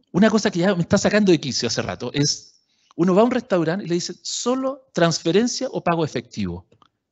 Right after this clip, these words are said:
¿Por qué es eso? ¿Se han fijado? El otro día fue a Valparaíso, los porteños, "¿Solo transferencia o pago efectivo?". ¿Por qué?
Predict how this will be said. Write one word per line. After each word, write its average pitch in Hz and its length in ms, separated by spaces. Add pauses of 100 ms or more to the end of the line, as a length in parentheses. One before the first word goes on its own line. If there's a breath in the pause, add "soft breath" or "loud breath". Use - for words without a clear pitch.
(280)
¿Por 170 120
qué 254 120
es 175 80
eso? 117 400 (960)
¿Se - 100
han 185 80
fijado? 226 420 (920)
El 156 100
otro 185 160
día 214 120
fue 214 120
a 208 40
Valparaíso, 202 520
los 202 120
porteños, 120 520
"¿Solo 254 320
transferencia 214 680
o 175 120
pago 170 200
efectivo?". 113 520 (480)
¿Por 156 160
qué? 208 240